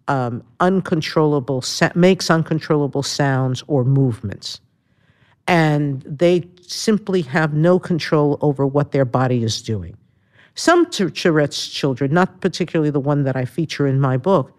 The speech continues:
curse uncontrollably. They just can't stop cursing. Um, others make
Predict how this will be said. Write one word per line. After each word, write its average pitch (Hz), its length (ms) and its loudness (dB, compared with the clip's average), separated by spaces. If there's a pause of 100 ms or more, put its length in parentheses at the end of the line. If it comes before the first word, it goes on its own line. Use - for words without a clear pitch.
(200)
curse - 460 -4 (280)
uncontrollably. 185 840 -2 (440)
They 170 120 2
just 175 260 -2
can't 170 280 0
stop - 400 0
cursing. - 460 -4 (760)
Um, 156 400 2
others 196 800 2
make 160 340 0